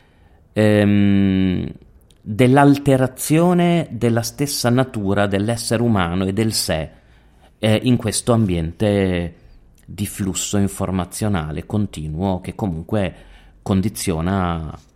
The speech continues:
condiziona anche proprio l'essere umano, il sé e come si, eh, si rappresenta e come si,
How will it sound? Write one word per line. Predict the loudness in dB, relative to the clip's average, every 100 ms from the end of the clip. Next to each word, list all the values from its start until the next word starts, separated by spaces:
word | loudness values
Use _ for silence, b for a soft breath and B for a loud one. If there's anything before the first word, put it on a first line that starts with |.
| _ _
condiziona | -2 -2 -2 -2 -2
anche | -2 -6
proprio | -12 -8 -8
l'essere | -6 -6 -4
umano, | -2 -4 -8 -6
il | -6 -4
sé | -4 -2 -2 -4
e | -8
come | -4 -2
si, | -4 -4 -2 -2 -4 B B B B B
eh, | -10 -10
si | -8 -4
rappresenta | 0 0 0 -4 -2 -2 -2 -4 -2 -2 -4 -6
e | -14
come | -8 -4 -2
si, | -4 -6 -4 -2 -2 -2 -4